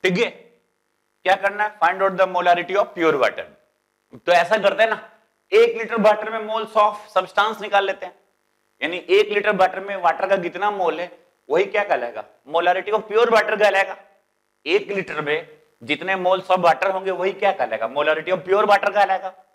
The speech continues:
ठीक है, तो solve करते देखिए, Solve करते देखिए क्या करोगे। ठीक है, volume of water कितना लोगे? वाटर कितना, यानी एच टू ओ का volume कितना?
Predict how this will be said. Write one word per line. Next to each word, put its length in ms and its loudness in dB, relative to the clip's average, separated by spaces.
ठीक 120 -8
है, 80 -4
तो 60 -6
solve 280 0
करते 240 -6
देखिए, 300 -8
Solve 220 2
करते 280 -2
देखिए 260 -4
क्या 180 4
करोगे। 400 -2
ठीक 120 2
है, 160 -10
volume 460 2
of 180 2
water 340 2
कितना 240 0
लोगे? 220 2
वाटर 320 0
कितना, 300 -4
यानी 140 -4
एच 200 -6
टू 80 0
ओ 40 -2
का 100 0
volume 300 0
कितना? 240 -8